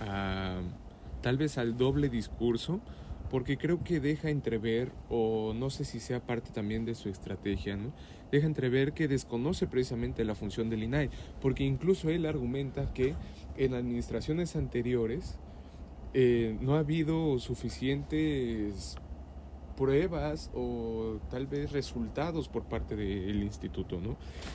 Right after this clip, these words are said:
Pero al desconocer la función precisamente del instituto y la importancia de su existencia,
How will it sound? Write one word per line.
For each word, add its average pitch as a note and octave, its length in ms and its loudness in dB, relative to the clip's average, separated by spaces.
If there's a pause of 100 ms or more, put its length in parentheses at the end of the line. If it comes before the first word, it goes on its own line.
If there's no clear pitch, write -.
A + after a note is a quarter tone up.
Pero C#3 680 8 (280)
al B2+ 100 2
desconocer C3+ 540 0
la F3 160 4
función D#3+ 480 2
precisamente C3+ 640 0
del B2 180 2
instituto C3 520 -2
y A2+ 40 2
la A2+ 120 0
importancia C3 680 -2
de B2 100 2
su C#3+ 140 -2
existencia, C#3+ 640 0